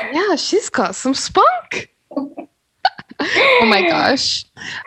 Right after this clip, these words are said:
Speaker 2: Um,
Speaker 1: Frankie.
Speaker 2: well, I'm so glad to have you on the podcast today.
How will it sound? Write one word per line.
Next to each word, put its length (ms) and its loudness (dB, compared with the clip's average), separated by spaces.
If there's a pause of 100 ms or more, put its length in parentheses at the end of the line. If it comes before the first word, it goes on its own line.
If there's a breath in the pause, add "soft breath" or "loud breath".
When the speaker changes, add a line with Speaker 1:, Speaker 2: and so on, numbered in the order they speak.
Speaker 2:
Um, 520 4
Speaker 1:
Frankie. 300 -8 (480 loud breath)
Speaker 2:
well, 260 4
I'm 220 2
so 760 4
glad 520 2
to 260 4
have 420 0
you 280 4
on 280 4
the 80 4
podcast 800 -2
today. 800 2